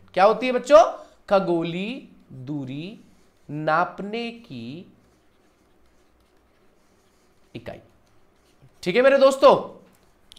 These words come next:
अच्छा मैं आपको कभी बोल देता हूं कि हाँ बच्चों क्या है, क्या है, तो आप बुरा तो नहीं मानते ना, प्लीज बुरा मत मानना।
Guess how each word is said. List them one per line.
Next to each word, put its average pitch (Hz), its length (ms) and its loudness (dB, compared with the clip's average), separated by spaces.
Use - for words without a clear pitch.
अच्छा 269 180 6
मैं 254 120 6
आपको 247 300 4
कभी 254 260 0
बोल 233 220 2
देता 240 220 2
हूं 233 120 2
कि 233 100 -2
हाँ 214 200 4
बच्चों 226 320 0
क्या 226 180 2
है, 214 140 2
क्या 208 160 -2
है, 208 60 2
तो 208 120 0
आप 202 80 4
बुरा 202 240 6
तो 254 120 0
नहीं 240 120 -4
मानते 208 280 2
ना, 214 80 -2
प्लीज 220 240 -2
बुरा 208 220 4
मत 208 160 -4
मानना। 185 420 -4